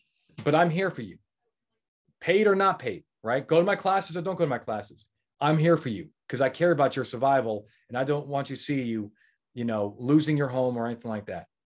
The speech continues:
Even if you live in a, in a, in a pro law enforcement place, you gotta get your answers. You gotta get your questions answered. All right?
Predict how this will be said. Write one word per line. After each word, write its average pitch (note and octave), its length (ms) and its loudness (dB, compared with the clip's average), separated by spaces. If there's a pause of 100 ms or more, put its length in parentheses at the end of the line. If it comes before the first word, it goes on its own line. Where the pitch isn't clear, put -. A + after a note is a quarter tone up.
(460)
Even E3+ 200 6
if D3+ 100 0
you D#3 80 4
live D3+ 240 6
in C3+ 80 2
a, A#2 260 0
in B2 80 -4
a, G#2+ 240 -2 (100)
in A2+ 120 -6
a G#2 280 -6
pro D3 240 4
law C#3 340 2
enforcement B2+ 400 -2
place, A#2 380 -2 (480)
you A#2 80 -10
gotta C#3+ 240 2
get C3 160 -6
your C3+ 100 -4
answers. A2+ 560 -6 (340)
You A#2+ 100 -10
gotta D3 140 2
get C#3 140 -2
your A#2+ 80 -8
questions A2+ 400 -4
answered. F#2+ 360 -12 (420)
All A#2+ 80 -2
right? E3 300 2